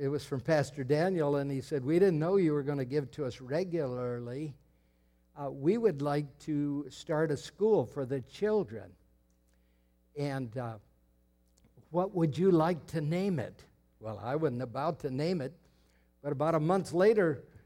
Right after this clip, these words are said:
I got another letter and said, "We've started our school, and we've named it the Joe Lee School." So Joe Lee is a famous person in that part of the world. And, uh, but it was interesting. This couple left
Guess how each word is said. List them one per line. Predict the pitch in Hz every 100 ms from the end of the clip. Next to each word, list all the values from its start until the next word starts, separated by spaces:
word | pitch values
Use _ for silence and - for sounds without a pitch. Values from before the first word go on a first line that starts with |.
| _
I | 151
got | 151 170 175
another | 165 175 233 226
letter | 156 160 180 202 202
and | 147 156
said, | - 185 160
"We've | 165
started | - 190 196 226 202
our | 190 185
school, | - 202 220 208
and | 160 156
we've | 151 151
named | 151 170 202 196
it | 202 -
the | 151
Joe | 117 135 180
Lee | 190 160 160 160
School." | - - 220 151 98 - _ _ _ _ _ _ _ _ _ _ _ 127
So | 120 117 104
Joe | 143
Lee | 143 143 196
is | 180 123
a | 120
famous | - 180 190 156 147
person | - 196 240 - 113 - -
in | 131
that | 143 139
part | 156 156
of | 143
the | 131
world. | 131 185 180 117 - - - - - - _ _ _ _ _ _ _ _ _ _ _ -
And, | 147 151 143 120
uh, | 135 120 117 _ _ _ _ _ _ _ _
but | 175
it | 196
was | 196 131
interesting. | 240 240 233 - 160 143
This | 220 -
couple | - 254 254 165 156 151
left | 175 202 - -